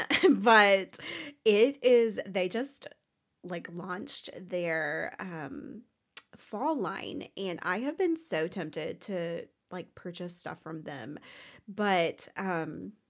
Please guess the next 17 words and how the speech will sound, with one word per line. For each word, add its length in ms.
anyways, 360
which 200
I 100
think 180
I 120
will 280
next 420
month. 320
But, 460
oh 140
my 180
gosh, 320
their 240
fall 340
decor 680
is 520
always 680